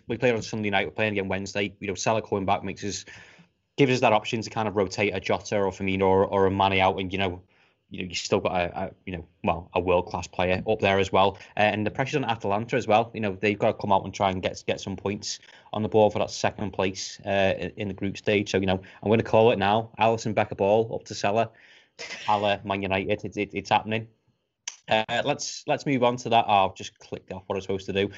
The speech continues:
Uh, Jurgen Klopp, uh, his, his rant, his passionate rant last night, Georgia.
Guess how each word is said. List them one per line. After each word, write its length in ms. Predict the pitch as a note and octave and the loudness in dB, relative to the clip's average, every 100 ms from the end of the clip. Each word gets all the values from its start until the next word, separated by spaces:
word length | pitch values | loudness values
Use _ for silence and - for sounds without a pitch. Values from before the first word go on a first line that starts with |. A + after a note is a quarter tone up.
| - | -2
Uh, 280 | - A#2+ B2+ | 4 6 6
Jurgen 400 | A#2+ C#3 D3+ D3+ | 4 4 4 0
Klopp, 400 | D3 - A2+ - _ _ _ | -4 0 0 -2 _ _ _
uh, 300 | A#2 A2+ A2+ | 0 2 2
his, 240 | A2+ A2 | -2 -8
his 300 | - - A#2+ | -10 -6 -6
rant, 600 | G#2+ G2+ G#2+ A2+ G#2 - - _ | -4 2 2 2 -4 -14 -18 _
his 80 | - - | -20 -16
passionate 600 | - B2 - - A#2+ - | -4 -4 -2 -4 -4 -4
rant 380 | G#2+ G#2+ A2 G#2+ | 0 0 0 -4
last 220 | G#2+ - | -8 -4
night, 200 | G#2 G2 | -4 -2
Georgia. 420 | G#2 G#2+ A2+ A2 | 2 2 2 0